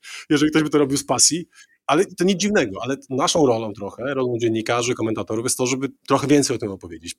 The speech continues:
pokazać logikę, jaka stoi za tego rodzaju działaniami.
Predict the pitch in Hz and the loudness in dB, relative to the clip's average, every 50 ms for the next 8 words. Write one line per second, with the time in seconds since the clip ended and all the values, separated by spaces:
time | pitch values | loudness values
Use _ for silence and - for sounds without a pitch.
0 | _ _ - 135 - - 143 139 143 131 139 131 131 - - - - 123 127 123 | _ _ -10 -8 -2 2 2 4 4 4 2 0 0 -4 -6 -2 0 2 2 2
1 | 117 123 - 117 110 107 - 107 - - 113 107 104 98 - 104 98 101 98 92 | 2 -2 -4 -2 -4 -4 -4 -4 -6 -2 -2 -2 -2 -2 -4 -4 -6 -4 -4 -4
2 | 90 95 92 92 90 98 92 90 85 80 78 - | -4 -4 -4 -4 -4 -4 -6 -6 -8 -10 -14 -18